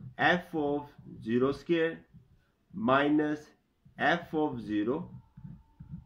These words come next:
plus one. Since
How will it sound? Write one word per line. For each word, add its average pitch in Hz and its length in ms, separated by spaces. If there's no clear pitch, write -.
plus 135 400
one. 110 380
Since 190 440